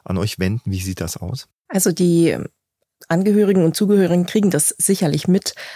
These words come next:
Speaker 2: Auch unsere TutorInnen ähm, aus der Pflege und auch aus dem ärztlichen Personal läuft natürlich mit dem Sicko-Hoodie zum Beispiel über Station, also über,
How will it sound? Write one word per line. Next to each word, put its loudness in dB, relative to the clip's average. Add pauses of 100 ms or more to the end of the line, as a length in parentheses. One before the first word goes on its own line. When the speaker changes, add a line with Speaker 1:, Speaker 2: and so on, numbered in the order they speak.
(120)
Speaker 2:
Auch -2
unsere 2
TutorInnen 2 (380)
ähm, 2
aus -2
der -2
Pflege 0
und -2
auch -8
aus -4
dem -2
ärztlichen 0
Personal 0
läuft 0
natürlich -2
mit -2
dem 0
Sicko-Hoodie 0
zum -4
Beispiel -2
über 0
Station, -2
also -6
über, -2